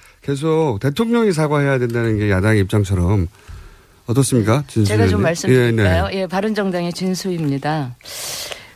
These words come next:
Speaker 2: 그, 이 문제는 임기 초기에 뭐 대통령의 높은 지지율로 그냥 적당히 덮고 넘어갈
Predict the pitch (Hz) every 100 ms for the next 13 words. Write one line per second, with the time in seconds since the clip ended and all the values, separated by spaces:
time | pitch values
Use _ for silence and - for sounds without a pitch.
0 | - 196 196 185 175 165 214 254 277 240
1 | 185 156 147 175 180 156 220 233 - 269
2 | 240 240 226 214 208 196 196 190 185 180
3 | 180 175 190 180 202 196 180 165 160 170
4 | - 196 - 175 185 185 170 143 143 170
5 | 165 156 156 147 139 - - 175 160 139
6 | 147 - 185 160 170 131 147 135